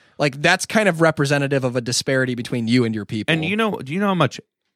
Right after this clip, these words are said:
Speaker 2: leverage a politician's daughter has over their politician
Speaker 1: <laughs>
Speaker 2: father?
Speaker 1: Yeah.
Speaker 2: "Hey, Dad, we, uh,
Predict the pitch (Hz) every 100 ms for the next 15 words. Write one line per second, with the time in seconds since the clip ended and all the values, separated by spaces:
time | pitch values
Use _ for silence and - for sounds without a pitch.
0 | _ 110 113 117 117 139 165 170 151 131
1 | 117 117 120 135 135 143 135 127 110 -
2 | 104 117 131 113 110 131 147 - 127 123
3 | 123 123 113 123 131 127 135 - 123 277
4 | 127 294 - 214 160 180 - - - -
5 | _ _ - 151 147 147 135 117 139 -
6 | - 131